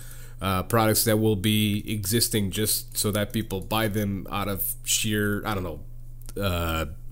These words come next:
you know, being greedy or something. But the earplugs are a legitimate good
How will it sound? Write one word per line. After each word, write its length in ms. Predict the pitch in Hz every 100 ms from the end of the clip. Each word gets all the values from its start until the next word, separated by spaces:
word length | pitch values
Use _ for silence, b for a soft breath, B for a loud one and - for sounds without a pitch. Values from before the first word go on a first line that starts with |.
| - - -
you 80 | 92
know, 100 | 85
being 240 | 113 110
greedy 320 | 101 127 107
or 80 | 92
something. 480 | - 90 85 85 90
But 220 | 92 - B B B B B B B - - - 143
the 240 | 127 180
earplugs 840 | 226 220 214 202 196 170 - -
are 220 | 143 151
a 80 | 165
legitimate 800 | 135 131 123 151 151 147 143 - - - 98
good 400 | 135 135 127